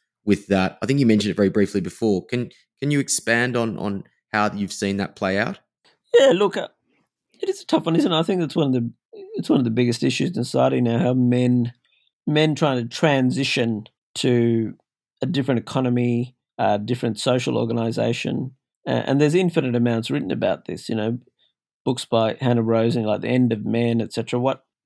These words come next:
Speaker 2: what are men for anymore? <laughs> You know, like, given we barely need men to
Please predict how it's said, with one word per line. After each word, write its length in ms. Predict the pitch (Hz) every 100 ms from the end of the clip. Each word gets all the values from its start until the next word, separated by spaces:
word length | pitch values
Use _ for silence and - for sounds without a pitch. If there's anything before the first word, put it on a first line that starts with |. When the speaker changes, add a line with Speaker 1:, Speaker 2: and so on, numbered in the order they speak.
| _
Speaker 2:
what 120 | 190
are 60 | 190
men 240 | 165 143
for 380 | 127 165 170 160
anymore? 480 | 120 110 98 80 - _
<laughs> 120 | -
You 160 | 247 185 -
know, 120 | 175
like, 240 | 156 - - - - - - -
given 380 | 165 165 143 - -
we 120 | 143
barely 280 | 135 160 147
need 240 | 123 113
men 280 | 123 120 120
to 280 | 131 113